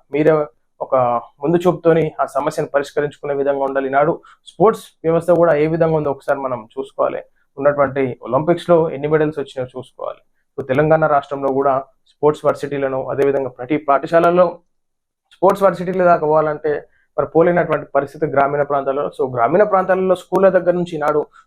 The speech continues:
స్పోర్ట్స్ యాక్టివిటీ తగ్గింది కాబట్టి ఆ స్కూళ్ళ స్థాయి పీటీ సార్లకు ఎంపిక చేస్తూ ఆ విద్యార్థులకు స్పోర్ట్స్ పైన అవగాహన కల్పించే విధంగా చేయాలని చెప్పేసి కోరుతా ఉన్నాం. మూసీ ప్రక్షాళన ప్రతిష్టాత్మకంగా చేపట్టిన తెలంగాణ ప్రభుత్వం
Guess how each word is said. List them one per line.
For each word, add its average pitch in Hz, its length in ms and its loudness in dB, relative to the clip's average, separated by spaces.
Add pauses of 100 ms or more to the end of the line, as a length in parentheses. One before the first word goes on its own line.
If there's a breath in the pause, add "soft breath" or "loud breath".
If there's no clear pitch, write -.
స్పోర్ట్స్ 175 400 0
యాక్టివిటీ 160 420 0
తగ్గింది 151 380 -2
కాబట్టి 143 480 -2 (260)
ఆ - 20 -4
స్కూళ్ళ 165 320 2
స్థాయి 170 260 2
పీటీ 160 320 -2
సార్లకు 143 500 -4 (760)
ఎంపిక 156 360 0
చేస్తూ 147 360 -4 (320 soft breath)
ఆ 123 140 2
విద్యార్థులకు 180 840 0
స్పోర్ట్స్ 175 320 -2
పైన 165 120 2
అవగాహన 139 340 2
కల్పించే 160 440 -2
విధంగా 143 260 -2
చేయాలని 135 360 -2
చెప్పేసి 135 420 -8 (300)
కోరుతా 117 260 0
ఉన్నాం. 92 180 -10 (1000)
మూసీ 269 220 2
ప్రక్షాళన 208 440 2
ప్రతిష్టాత్మకంగా 160 800 0
చేపట్టిన 151 380 -2
తెలంగాణ 156 360 2
ప్రభుత్వం 139 400 -2